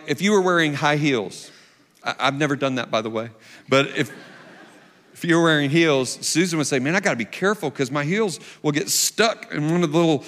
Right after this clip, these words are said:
slits of the board." And, you know, 'cause it was handmade. You know, we handmade that poor little stage. It was, like,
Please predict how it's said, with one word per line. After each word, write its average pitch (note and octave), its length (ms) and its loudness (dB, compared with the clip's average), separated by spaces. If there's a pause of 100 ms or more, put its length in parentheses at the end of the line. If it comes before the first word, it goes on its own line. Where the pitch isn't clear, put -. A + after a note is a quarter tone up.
slits G3+ 400 0
of D#3+ 120 -4
the D#3+ 80 0
board." D3+ 460 2
And, G#2 160 -4 (200)
you D3 80 -6
know, C#3 80 -2
'cause D3 180 -4
it D#3+ 40 0
was D3 120 -4
handmade. D#3+ 640 -2
You A#2 80 -8
know, A#2+ 60 -6
we C3 120 -4
handmade C#3 440 -4
that - 180 -8
poor C3 180 -4
little A2 200 -6
stage. F#2 500 -4
It - 60 -16
was, - 120 -12
like, E2 200 -10